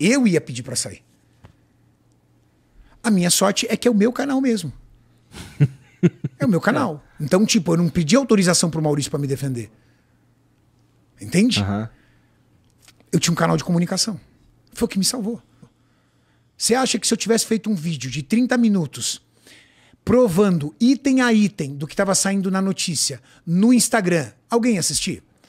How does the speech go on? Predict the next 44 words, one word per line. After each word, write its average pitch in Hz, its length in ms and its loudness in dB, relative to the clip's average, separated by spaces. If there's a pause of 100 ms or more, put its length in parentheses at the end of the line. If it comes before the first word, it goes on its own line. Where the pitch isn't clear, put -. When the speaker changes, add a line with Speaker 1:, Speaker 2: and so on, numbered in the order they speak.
(400)
Speaker 2:
É 143 100 -4
muito 135 300 -4
diferente. 127 560 -6
Speaker 1:
Não, 277 400 0
cara, 175 220 -2
ninguém 294 320 0
Speaker 2:
É - 60 0
Speaker 1:
ia 262 40 4
Speaker 2:
o-, 240 40 4
Speaker 1:
assistir. - 360 0
Speaker 2:
é 110 80 -8
outra 127 300 -8
parada. 98 320 -10
Speaker 1:
Na 269 120 2
onde 311 260 0
você 269 200 0
vai 233 100 2
assistir - 320 -2
um 226 100 -2
vídeo 202 220 -2
no 208 60 0
Instagram 190 480 -2
de 185 140 -4
trinta 208 260 -4
minutos, 190 400 -2
cara? 120 380 -8
Speaker 2:
Não 113 120 -6
vai. 85 300 -10 (180)
Speaker 1:
Não, 254 600 -4 (380)
entendeu? 170 600 0 (600)
Minhas 196 440 2
declarações. 170 840 -2
Não 320 120 -10
vá 185 180 0
assistir 165 260 -4
trinta 135 280 -10
minutos, 117 320 -14
cara. - 240 -20
Dez 240 460 2
por 214 220 -6
cento 170 460 -4
das 135 140 -12
pe-, 147 200 -14
do... 139 180 -12